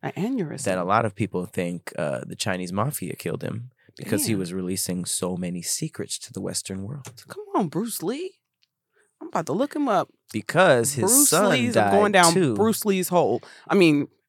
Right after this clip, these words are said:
Speaker 1: Bruce Lee's rabbit hole.
Speaker 2: His bro-, his son died on set of a movie where he was getting shot by blanks,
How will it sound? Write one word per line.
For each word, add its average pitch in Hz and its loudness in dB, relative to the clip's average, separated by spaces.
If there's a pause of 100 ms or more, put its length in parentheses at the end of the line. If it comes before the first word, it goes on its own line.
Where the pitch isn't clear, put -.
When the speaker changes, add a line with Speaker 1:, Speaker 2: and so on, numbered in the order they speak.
(120)
Speaker 1:
Bruce 226 4
Lee's 226 2 (220)
rabbit 175 6
hole. 120 2 (360)
Speaker 2:
His 110 0
bro-, 127 0
his 127 0
son 151 0
died 151 4 (560)
on 107 2
set 127 4
of 101 0
a 98 -4
movie 101 -2
where 95 -2
he 110 0
was 98 -2
getting 92 -4
shot 104 0
by 90 0
blanks, 110 -4